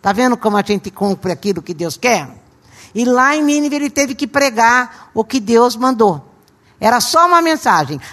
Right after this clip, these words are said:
"Arrepende-se porque o reino de Deus tá aí. Arrependam-se. Arrependam-se." Era esse, três dias.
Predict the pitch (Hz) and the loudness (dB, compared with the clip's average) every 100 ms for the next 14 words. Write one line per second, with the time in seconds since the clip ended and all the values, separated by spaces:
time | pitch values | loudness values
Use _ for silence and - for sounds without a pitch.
0 | - 202 196 226 226 220 226 269 247 - | -2 0 2 0 2 2 4 2 -2 -2
1 | 339 370 339 - 277 262 285 381 - _ | -4 -2 -6 -2 0 0 0 -4 -14 _
2 | _ _ _ _ _ _ _ _ _ _ | _ _ _ _ _ _ _ _ _ _
3 | - 226 214 233 269 269 247 277 - 285 | -4 -2 0 0 0 0 2 2 2 0
4 | 320 185 113 - _ _ _ _ 165 180 | 0 -2 -4 -14 _ _ _ _ -4 -2
5 | 294 302 277 190 139 123 - 120 - - | -2 2 2 0 -4 -10 -10 -12 -20 -16
6 | - 175 269 277 240 247 254 311 302 214 | -8 -4 -2 0 0 0 2 2 2 0
7 | - 302 349 339 220 208 139 123 - | -4 -2 0 0 -2 -6 -6 -10 -16